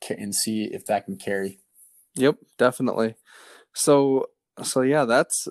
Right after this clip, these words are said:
Speaker 2: that's kind of a rundown of the offense and defense. Uh, special teams for me, um,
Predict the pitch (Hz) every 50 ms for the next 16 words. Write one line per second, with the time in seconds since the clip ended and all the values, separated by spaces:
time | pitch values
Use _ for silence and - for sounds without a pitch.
0 | - 123 127 131 151 - - - 254 254 240 202 170 143 143 151 165 160 160 156
1 | 151 143 131 113 - - 95 123 139 - - 143 139 - - 120 117 120 143 160
2 | 151 - 160 151 151 151 - - - - _ - - - - - _ - - 113
3 | 117 113 107 - - _ 156 156 - - 147 - - 165 165 165 170 170 151 -
4 | - 139 127 127 127 131 143 160 170 175 185 196 - _ _ _ _ _ _ _
5 | _ _ _ _ - - 135 127 120 120 123 120 117 117 113